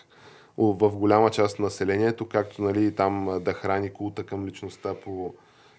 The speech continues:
и, и това, нали, да трови самосъзнанието на тия деца, нали, прегърнали Русия преди България,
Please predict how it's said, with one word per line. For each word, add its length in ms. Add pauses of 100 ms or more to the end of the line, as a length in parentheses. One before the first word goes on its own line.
(100)
и, 100
и 300
това, 180
нали, 180
да 160
трови 300
самосъзнанието 880
на 140
тия 260
деца, 300 (220)
нали, 240
прегърнали 540
Русия 400
преди 200
България, 520